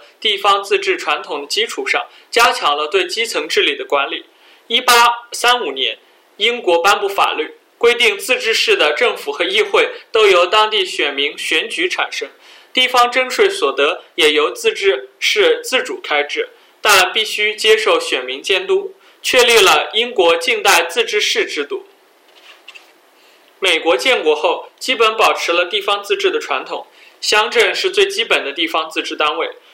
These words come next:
承担着除司法以外的所有公共服务功能。法国大革命后，形成了以自治市政为基层单位的制度，每个市政的市长和市议会都由普选产生，市长同时对中央政府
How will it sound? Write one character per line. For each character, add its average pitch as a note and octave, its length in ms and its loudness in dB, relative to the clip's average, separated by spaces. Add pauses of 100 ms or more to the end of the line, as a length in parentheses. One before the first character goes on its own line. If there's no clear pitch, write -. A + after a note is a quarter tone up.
(120)
承 F3+ 220 -2
担 A#3 220 4
着 D#3+ 160 4
除 - 200 -4
司 - 220 -2
法 F#3+ 200 4
以 D3+ 140 -4
外 D3+ 240 2 (240)
的 D3+ 200 0
所 E3+ 260 0
有 A3 180 4
公 F3+ 220 -6
共 E3 160 0
服 D3 160 -10
务 D#3 140 -2
功 D3+ 200 -2
能。 C3+ 160 -4 (460)
法 F3+ 280 4
国 F3+ 100 0
大 A#3+ 160 2
革 G3 160 0
命 G#3 200 -2
后， - 340 -6 (120)
形 F#3 240 -2
成 F#3 240 -2
了 E3 260 2
以 D#3+ 200 -2
自 - 220 -2
治 A#3+ 180 -2
市 G#3+ 200 -4
政 F#3+ 280 0 (160)
为 F3 180 0
基 A3+ 180 -2
层 E3 300 -6
单 G#3+ 180 4
位 G3+ 120 4
的 D#3 100 -2
制 C#3+ 220 -6
度， - 100 -18 (460)
每 F#3 180 0
个 F3+ 100 -6
市 - 200 -2
政 A#3 200 0
的 F#3+ 80 -2
市 A3 280 -2
长 C#3 260 0
和 F3+ 160 -2
市 A3 240 0
议 F#3+ 140 2
会 F3+ 260 -2 (180)
都 A3 140 4
由 F#3+ 220 4
普 G3+ 240 0
选 D#3+ 200 -2
产 C3+ 220 -6
生， C#3 220 -4 (320)
市 A3+ 240 2
长 D3+ 280 4
同 F#3+ 220 -6
时 A3+ 140 0
对 G3+ 180 4
中 A3+ 160 2
央 A3 160 2
政 A3 220 -2
府 - 200 -16